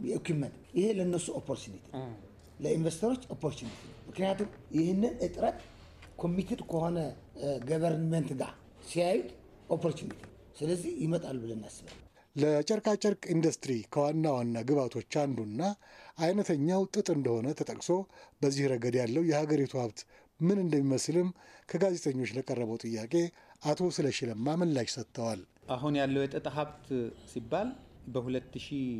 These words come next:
Speaker 3: ሰባት ሁለት ሺህ ስምንት ላይ ልናገኝ የምንችለው ማለት ነው። በሁለት ሺህ ሰባት ሁለት ሺህ ስምንት ላይ ልናገኝ የምንችለው ጠቅላላ አገራዊ የጥጥ ምርት ወደ ስልሳ ሺህ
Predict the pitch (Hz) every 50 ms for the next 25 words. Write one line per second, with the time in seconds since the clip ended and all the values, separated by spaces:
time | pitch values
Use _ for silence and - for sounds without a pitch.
0 | 104 - - - - - - - - - - - 127 123 143 156 165 - - -
1 | - - 127 127 120 - - - 120 - - 123 - - - 151 147 143 143 139
2 | 147 151 139 147 165 151 151 135 135 139 131 127 131 131 123 127 120 120 120 117
3 | 113 104 - - - 104 110 123 131 127 123 123 123 113 - - 98 - - -
4 | - - - - 135 127 131 135 135 131 135 - 135 - 139 123 - 135 135 143
5 | 139 139 - 135 127 127 - - 120 - 139 123 - - 131 131 131 127 120 127
6 | 127 139 143 147 147 147 - - 127 123 123 123 127 123 117 123 123 120 123 120
7 | 117 117 117 117 117 113 - - - 120 127 139 143 147 147 - - 123 - -
8 | 123 113 113 110 107 - - 117 117 117 120 117 113 117 117 117 113 113 110 113
9 | 113 113 - 131 110 - - 131 151 160 165 - - - - - - 147 131 127
10 | 127 123 120 117 127 127 123 120 120 - 127 120 117 - - 123 113 - - -
11 | 151 147